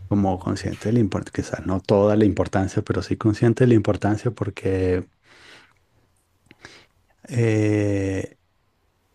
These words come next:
bueno, estaba en, sabía que era,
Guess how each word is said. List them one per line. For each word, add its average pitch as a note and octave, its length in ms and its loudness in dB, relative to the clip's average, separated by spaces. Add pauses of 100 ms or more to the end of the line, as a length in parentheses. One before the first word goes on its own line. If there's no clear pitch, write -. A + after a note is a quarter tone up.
(480)
bueno, E2+ 320 2
estaba F2+ 340 -2
en, G2+ 140 -2 (180)
sabía F#2+ 380 0
que A2 300 4
era, D3+ 280 -2